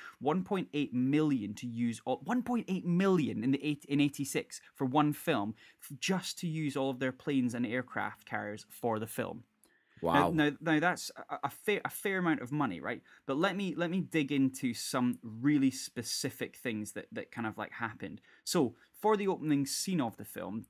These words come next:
Speaker 1: Tony Scott, so the, the director, wanted to shoot the aircraft taking off and landing on the carrier, um, uh, bl-, and have that backlit by the sun.
Speaker 2: Yeah.
Speaker 1: And, and, and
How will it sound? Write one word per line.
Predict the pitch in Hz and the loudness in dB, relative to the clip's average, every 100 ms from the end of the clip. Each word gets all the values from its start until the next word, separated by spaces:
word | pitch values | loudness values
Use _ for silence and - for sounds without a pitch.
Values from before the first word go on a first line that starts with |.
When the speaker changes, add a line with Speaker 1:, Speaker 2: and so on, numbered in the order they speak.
| - | -4
Speaker 1:
Tony | 170 131 | 2 4
Scott, | - - 135 73 - _ | 2 -2 -4 -4 -12 _
so | - | -8
the, | 113 98 | -8 -6
the | 113 | -4
director, | 110 123 - 107 - - | 2 0 0 -8 -12 -2
wanted | 135 170 180 165 | 6 6 6 0
to | |
shoot | - 151 139 - | 0 2 2 0
the | - 123 | -8 0
aircraft | 131 127 - 117 - | 0 2 0 0 0
taking | - 123 120 113 | -4 -2 -2 0
off | 104 101 | -2 -4
and | 117 120 | -2 4
landing | 139 123 104 | 4 4 0
on | 104 | -4
the | 107 | -4
carrier, | 123 110 104 101 98 113 | 0 0 0 -4 -6 -4
um, | 113 104 104 - _ _ - | -4 -2 -4 -8 _ _ -6
uh, | 104 90 117 - | -4 -4 -6 -2
bl-, | 135 - | -2 0
and | 117 113 107 - | 0 -2 -4 -4
have | 139 120 | -2 0
that | - | 4
backlit | 131 - - 117 - - | 4 4 -2 -8 -10 -2
by | 104 107 | 0 0
the | 110 | -4
sun. | - 120 101 - _ _ _ _ - | -2 0 0 -8 _ _ _ _ 2
Speaker 2:
Yeah. | 104 | 8
Speaker 1:
And, | 165 170 | 8 8
and, | 170 | 6
and | 165 | 2